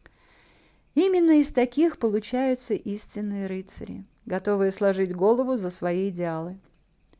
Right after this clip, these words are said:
И, увы, они же становятся самой лёгкой мишенью для манипуляторов. Не знаю, почему Вариэль примкнул к шайке Церенса, но чувствую, им двигало желание сделать мир лучше и чище.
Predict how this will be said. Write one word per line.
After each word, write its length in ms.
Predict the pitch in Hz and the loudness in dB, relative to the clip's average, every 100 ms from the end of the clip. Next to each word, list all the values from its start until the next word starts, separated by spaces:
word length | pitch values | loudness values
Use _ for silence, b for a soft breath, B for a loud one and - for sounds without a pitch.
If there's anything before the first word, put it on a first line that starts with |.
| b b b b - | b b b b -2
И, 140 | 302 | 2
увы, 340 | 349 277 277 - _ - - - _ - | 4 2 -2 -6 _ -20 -20 -20 _ 0
они 300 | 233 294 320 | 4 4 2
же 100 | 277 | -2
становятся 560 | - 240 254 240 240 | 2 4 4 2 0
самой 360 | 240 320 359 220 | 0 -2 0 2
лёгкой 320 | 233 247 220 | 2 0 -2
мишенью 520 | 208 202 254 269 247 | -4 -2 0 2 2
для 140 | 202 196 | 2 0
манипуляторов. 840 | 202 190 - 190 180 175 185 175 - _ _ _ _ _ _ b b b b b b b b _ | -2 -2 0 0 0 -2 -6 -12 -14 _ _ _ _ _ _ b b b b b b b b _
Не 160 | 277 | 4
знаю, 380 | 349 294 202 160 | 6 6 6 2
почему 400 | 156 214 262 262 | -2 -2 2 2
Вариэль 380 | 240 233 254 233 | 2 2 2 0
примкнул 520 | - 220 214 214 220 | 0 -2 -2 -2 -4
к 80 | - | -4
шайке 420 | - 214 202 202 | -2 0 0 -2
Церенса, 560 | 196 302 294 202 - 190 | -2 0 0 -2 -4 -2
но 420 | 208 247 269 262 | 0 2 4 2
чувствую, 720 | 254 269 254 - 180 160 170 - _ _ | -2 -6 -8 -6 -6 -6 -10 -16 _ _
им 180 | 262 302 | 0 2
двигало 460 | 214 214 269 233 220 | 2 2 0 2 0
желание 520 | 190 196 233 247 220 | 0 0 2 2 0
сделать 460 | 180 170 240 226 - | -2 -2 0 -2 -6
мир 220 | 196 208 | -6 -4
лучше 540 | 185 214 254 - 254 254 _ | -4 -6 -6 -12 -12 -14 _
и 80 | 190 | -16
чище. 560 | - 165 165 - - | -14 -14 -14 -16 -20